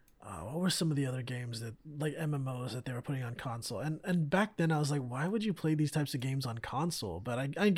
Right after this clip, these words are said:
I get it. Like, the, those were the booming genres back then, like World of Warcraft, Final Fantasy eleven,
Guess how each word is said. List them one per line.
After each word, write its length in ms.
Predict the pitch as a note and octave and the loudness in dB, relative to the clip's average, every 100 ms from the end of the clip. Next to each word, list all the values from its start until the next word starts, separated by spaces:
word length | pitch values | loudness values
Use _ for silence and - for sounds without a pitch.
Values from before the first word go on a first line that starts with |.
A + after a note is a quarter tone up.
| G#3 | 8
I 80 | G3+ | 8
get 200 | F3+ C#3+ | 8 6
it. 140 | A#2 | 4
Like, 160 | C3+ C3 - | -2 -4 0
the, 220 | E3 G3+ F3+ | 2 2 6
those 260 | F3 E3+ | 6 8
were 200 | E3 D#3+ | 8 8
the 100 | D3 | 6
booming 540 | C3+ D3+ D#3 D#3 C#3+ C3+ | 4 4 4 4 4 2
genres 420 | B2+ E3 B2+ G#2+ | 0 0 -2 -2
back 300 | G2+ F2+ - | -2 -4 -4
then, 240 | D#2+ C#2+ | -8 -6
like 160 | F#2+ B2+ | -8 -6
World 200 | C3 A#2 | -4 -4
of 120 | G#2+ | -6
Warcraft, 720 | B2+ B2 - A#2+ A2 A2 - | -6 -6 -4 -2 -2 -4 -8
Final 260 | - G2 F#2 | -8 -6 -6
Fantasy 380 | F2+ F#2 - A2 | -8 -10 -8 -8
eleven, 640 | G2+ B2 B2 B2 A#2 | -6 -4 -4 -6 -6